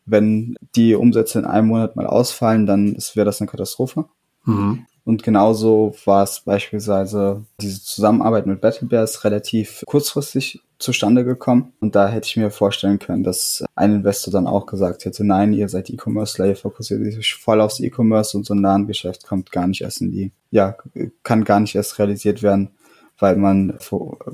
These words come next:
Speaker 1: fokussiert bleiben sollte auf sein wesentliches Geschäftsmodell.“
Speaker 2: Mhm. Was für Nachteile siehst du vom Bootstrapping dann?
Speaker 1: Ein Nachteil ist auf jeden Fall, also wir sind ja auch im Handel unterwegs, dass man im Handel einfach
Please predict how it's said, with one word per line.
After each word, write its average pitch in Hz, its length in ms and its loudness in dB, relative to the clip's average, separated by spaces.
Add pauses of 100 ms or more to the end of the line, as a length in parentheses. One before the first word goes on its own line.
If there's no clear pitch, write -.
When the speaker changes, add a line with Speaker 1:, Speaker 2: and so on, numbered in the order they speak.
(280)
Speaker 1:
fokussiert - 600 -2
bleiben 95 280 2
sollte 98 320 -4
auf - 120 -8
sein 98 400 0 (220)
wesentliches 107 540 0
Geschäftsmodell.“ - 640 -4 (480)
Speaker 2:
Mhm. 107 420 -2 (120)
Was - 380 -4
für - 80 -2
Nachteile 110 540 0
siehst - 320 -2
du 131 320 2 (480)
vom - 520 -8
Bootstrapping 127 680 0
dann? 131 260 -4 (360)
Speaker 1:
Ein 110 220 2
Nachteil 131 340 2
ist 120 120 -2
auf 110 180 -4
jeden 117 160 4
Fall, 107 300 0
also 104 220 0
wir 107 60 -6
sind 113 140 -2
ja 101 80 6
auch 101 120 0
im 104 120 -12
Handel 120 240 2
unterwegs, 120 540 -2
dass 107 160 -8
man 101 100 0
im 110 160 0
Handel 110 380 2
einfach 107 560 0